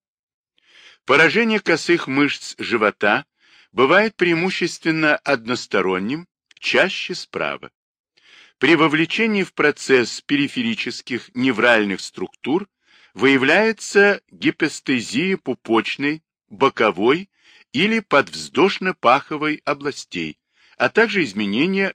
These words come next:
брюшных рефлексов. При этом тонус и сила брюшных мышц снижены. Синдром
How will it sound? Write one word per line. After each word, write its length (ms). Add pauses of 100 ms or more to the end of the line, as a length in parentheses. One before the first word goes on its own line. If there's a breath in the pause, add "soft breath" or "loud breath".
(100)
брюшных 600
рефлексов. 580 (1120)
При 160
этом 380
тонус 680
и 120
сила 680
брюшных 760
мышц 640
снижены. 720 (2500)
Синдром 880